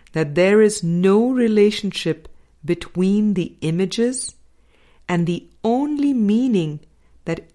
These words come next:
any of the images have is the meaning that the Holy Spirit gives to the images. In that sense, the miracle sees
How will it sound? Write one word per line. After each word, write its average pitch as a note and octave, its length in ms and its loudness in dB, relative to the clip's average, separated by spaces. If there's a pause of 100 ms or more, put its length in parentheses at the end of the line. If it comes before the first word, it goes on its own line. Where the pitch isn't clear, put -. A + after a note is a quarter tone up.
any C4+ 360 0
of A3 180 0
the E3+ 180 0
images D#3+ 400 -2
have G3+ 520 -4 (880)
is D3+ 220 -4
the D3+ 100 -6
meaning D3 580 -4 (760)
that D3+ 200 -6
the D3 100 -4
Holy G#3+ 500 2
Spirit E3+ 560 -4
gives D3 360 -4
to D3+ 140 -8
the C#3+ 220 -4
images. C#3 580 -6 (2250)
In D3+ 220 -2
that E3 300 0
sense, D3 540 -8 (880)
the E3+ 100 -4
miracle B3+ 600 0
sees G3+ 680 -2